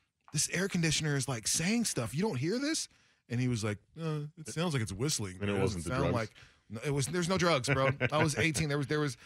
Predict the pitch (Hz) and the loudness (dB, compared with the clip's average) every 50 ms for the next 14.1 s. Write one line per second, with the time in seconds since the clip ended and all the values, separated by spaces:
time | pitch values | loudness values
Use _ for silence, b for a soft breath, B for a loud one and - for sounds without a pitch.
0 | B B B B - 151 151 147 135 131 147 147 156 151 139 143 147 139 120 110 | B B B B 0 0 2 2 2 2 2 2 2 4 4 4 4 4 2 0
1 | 95 95 101 - - 135 123 123 120 120 117 117 127 139 139 143 147 139 - - | -4 -8 -8 -6 -2 0 2 2 2 2 0 -2 -2 -2 0 0 0 0 0 0
2 | 143 135 131 120 113 120 131 131 127 127 127 107 110 120 123 135 147 143 143 143 | 0 0 0 0 0 0 0 0 0 -2 -4 -8 -12 -8 -4 -2 0 0 2 2
3 | 143 135 131 123 - 117 117 127 123 123 120 113 - 123 117 117 113 117 135 139 | 0 0 0 -2 -4 -4 -2 -2 0 0 -2 -4 -6 -6 -4 -2 -2 -2 -2 -2
4 | 127 113 104 120 120 117 113 113 107 107 107 107 104 104 101 b b b b b | -4 -6 -6 -4 -4 -2 -2 -4 -4 -4 -4 -4 -4 -6 -8 b b b b b
5 | b - 135 139 135 123 131 127 123 120 120 113 107 117 107 98 117 107 101 101 | b -2 -2 -2 0 0 0 0 0 0 0 -2 -2 -2 -2 -2 -2 -2 -2 -2
6 | 104 123 135 120 120 120 123 123 120 - - 139 127 120 - - 95 95 98 92 | 0 2 2 4 4 4 4 4 4 4 4 4 2 0 0 0 0 0 0 0
7 | 78 71 71 69 73 127 143 156 156 147 139 - 135 120 117 117 113 92 - - | -2 -2 -4 -4 -2 -2 0 2 2 2 2 2 0 0 0 0 -2 -4 -8 -14
8 | - _ _ _ - 92 98 101 98 95 90 85 127 127 135 139 147 147 139 110 | -20 _ _ _ -6 -2 0 0 2 2 2 2 2 2 2 2 2 2 0 0
9 | - 151 165 170 143 117 113 110 113 - 127 120 120 117 117 120 131 - 107 113 | 0 0 2 2 2 2 0 -2 -4 -4 -4 -4 -2 -2 -4 -4 -6 -6 -4 -4
10 | 123 139 135 - - 123 110 101 - - 85 107 127 131 120 117 110 117 101 - | -2 -2 -2 -4 -4 -4 -4 -4 -6 -12 -16 -14 -14 -12 -12 -10 -8 -10 -10 -10
11 | - - 120 117 127 127 127 - 131 123 123 123 123 123 101 98 98 98 B B | -8 -6 -4 -4 -2 -2 -2 -2 -2 -2 -2 -2 0 -2 -2 -2 -2 -6 B B
12 | B B B B B 117 123 127 127 123 117 117 - 131 120 120 120 120 104 104 | B B B B B -2 0 0 2 2 0 0 0 0 0 0 -2 -2 -4 -4
13 | 110 113 107 - 120 113 117 123 117 113 113 - - 107 95 101 - - 104 98 | -6 -4 -4 -4 -4 -4 -4 -4 -4 -4 -6 -6 -8 -10 -10 -10 -10 -10 -10 -10
14 | 98 | -10